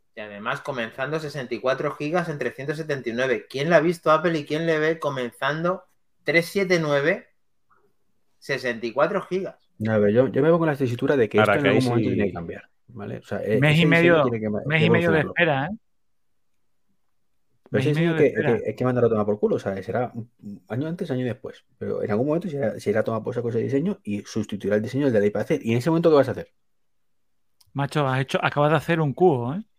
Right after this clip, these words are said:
Speaker 3: Sí, pero bueno, pero a lo mejor, pero a lo
Speaker 1: Pero
Speaker 3: mejor en
Speaker 1: cubo,
Speaker 3: ese, en
Speaker 1: pero
Speaker 3: ese,
Speaker 1: con,
Speaker 3: en
Speaker 1: además
Speaker 3: ese
Speaker 1: con, con los, como, con los,
Speaker 4: Si,
Speaker 1: ¿cómo
Speaker 4: si
Speaker 1: se
Speaker 4: no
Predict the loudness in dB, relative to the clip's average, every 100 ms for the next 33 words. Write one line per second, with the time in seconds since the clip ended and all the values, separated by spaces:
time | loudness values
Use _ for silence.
0 | _ _ _ _ _ _ -4 -4 -4 -6
1 | -2 -2 -4 -6 -6 -6 -4 -2 -2 0
2 | 0 0 2 2 6 6 6 6 4 6
3 | 6 6 4 4 4 6 6 4 -4 _
4 | _ _ _ 0 2 2 0 -2 -6 -4
5 | -4 -4 -4 -6 -4 -4 -4 -4 -2